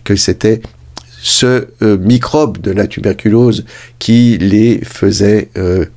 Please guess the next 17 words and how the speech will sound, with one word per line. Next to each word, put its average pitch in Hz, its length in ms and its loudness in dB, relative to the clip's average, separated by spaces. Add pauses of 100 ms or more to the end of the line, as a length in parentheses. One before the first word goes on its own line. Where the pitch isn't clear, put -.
mourir 104 600 2
à 110 120 0
petit - 480 -4
feu. 101 320 -4 (1080)
Alors, 156 200 2
la 160 140 2
tuberculose, 156 680 2
fort 113 280 -4
heureusement, 117 380 2
ne 101 140 2
tuait 98 260 0
pas - 160 -2
tout - 160 -2
le, 107 200 4 (180)
tout 156 120 0
le - 60 -4
temps, 127 300 -2